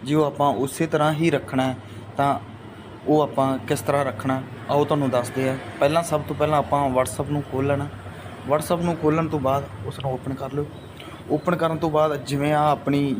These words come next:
ਚੈਟ ਹੈਗੀ ਹੈ ਜਾਂ ਗਰੁੱਪ ਹੈਗੇ, ਇਸੇ ਤਰ੍ਹਾਂ ਹੀ ਰੱਖਣੇ ਆ। ਤਾਂ ਇਸ ਤੋਂ ਅੱਗੇ ਆਪਾਂ ਸੈਟਿੰਗ ਦੇ ਵਿੱਚ ਚਲੇ ਜਾਣਾ। ਸੈਟਿੰਗ ਦੇ ਵਿੱਚ ਜਾਣ ਤੋਂ ਬਾਅਦ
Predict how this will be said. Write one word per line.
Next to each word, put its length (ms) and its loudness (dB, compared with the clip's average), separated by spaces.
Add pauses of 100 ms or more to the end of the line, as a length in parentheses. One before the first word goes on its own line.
ਚੈਟ 240 2
ਹੈਗੀ 400 0
ਹੈ 180 2 (520)
ਜਾਂ 360 2 (140)
ਗਰੁੱਪ 260 0
ਹੈਗੇ, 280 0
ਇਸੇ 280 -2
ਤਰ੍ਹਾਂ 160 2
ਹੀ 40 0
ਰੱਖਣੇ 320 -4
ਆ। 20 -4
ਤਾਂ 160 -4 (180)
ਇਸ 100 -8
ਤੋਂ 200 0
ਅੱਗੇ 180 -2
ਆਪਾਂ 340 -2 (300)
ਸੈਟਿੰਗ 340 -2
ਦੇ 80 0
ਵਿੱਚ 220 -4
ਚਲੇ 260 -4
ਜਾਣਾ। 240 -2 (680)
ਸੈਟਿੰਗ 440 0
ਦੇ 60 2
ਵਿੱਚ 200 2
ਜਾਣ 220 0
ਤੋਂ 120 -2
ਬਾਅਦ 280 2